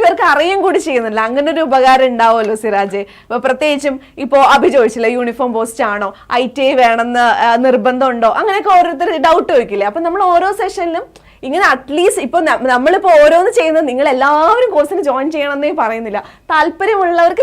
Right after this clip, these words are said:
ചെയ്യാം, അത്രേ ഞാൻ പറയുന്നുള്ളൂ, ട്ടോ. ഇപ്പൊ നമുക്ക് ഈ അറിയാത്ത ഒത്തിരി ആൾക്കാരുണ്ട്, ആ, നമ്മൾ ഇത്രയും കാണുന്നില്ലേ, കുറെ ഡൗട്ട് ഒക്കെ ചോദിക്കുന്നില്ലേ, അപ്പൊ അതിനൊക്കെ ആൻസർ പറയാനും കൂടിയിട്ടാണ് നമ്മൾ നിൽക്കുന്നത്, ട്ടോ.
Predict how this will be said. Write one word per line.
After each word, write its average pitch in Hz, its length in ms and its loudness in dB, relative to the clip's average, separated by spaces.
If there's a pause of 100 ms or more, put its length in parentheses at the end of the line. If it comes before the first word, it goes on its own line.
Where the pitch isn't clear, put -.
ചെയ്യാം, 320 260 0
അത്രേ 403 240 0 (100)
ഞാൻ 453 200 0
പറയുന്നുള്ളൂ, 269 380 0
ട്ടോ. 196 180 0 (300)
ഇപ്പൊ 294 160 -6
നമുക്ക് 349 340 0
ഈ 359 220 -4 (260)
അറിയാത്ത 403 500 4
ഒത്തിരി - 380 -6
ആൾക്കാരുണ്ട്, 311 600 0
ആ, 262 260 2
നമ്മൾ 311 320 0
ഇത്രയും 330 420 -4
കാണുന്നില്ലേ, 262 580 -2 (320)
കുറെ 311 200 2
ഡൗട്ട് 285 340 2
ഒക്കെ 302 120 -2
ചോദിക്കുന്നില്ലേ, 233 580 -4
അപ്പൊ 370 120 -8
അതിനൊക്കെ 381 460 -4
ആൻസർ 403 320 -2
പറയാനും 440 420 0
കൂടിയിട്ടാണ് 349 480 0
നമ്മൾ 233 280 -4
നിൽക്കുന്നത്, 220 440 -6
ട്ടോ. 165 100 -4